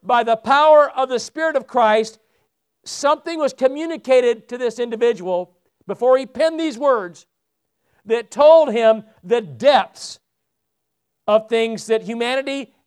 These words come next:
did not know and still today sometimes does not understand. Somebody learned something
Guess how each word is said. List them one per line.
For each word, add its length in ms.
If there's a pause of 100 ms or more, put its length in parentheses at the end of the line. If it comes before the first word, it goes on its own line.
(140)
did 200
not 280
know 440 (100)
and 160
still 260
today 300
sometimes 560
does 240
not 160
understand. 460 (1700)
Somebody 920 (220)
learned 520
something 640